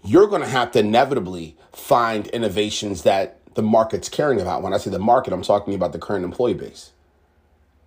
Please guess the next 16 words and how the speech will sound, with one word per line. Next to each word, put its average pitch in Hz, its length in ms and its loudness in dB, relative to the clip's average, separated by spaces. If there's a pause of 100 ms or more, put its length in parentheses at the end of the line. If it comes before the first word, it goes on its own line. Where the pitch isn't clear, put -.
(220)
the - 100 -10
current 101 240 0
workforce. - 680 -6 (1600)
You 160 140 6
have 165 100 2
to, 165 400 0
I - 20 0
mean, 160 240 4 (1600)
there 170 240 8
has 147 180 0
never 190 400 6
been 156 420 2
a 131 60 -2
moment, 120 420 2
I 117 120 4
believe, 110 500 -4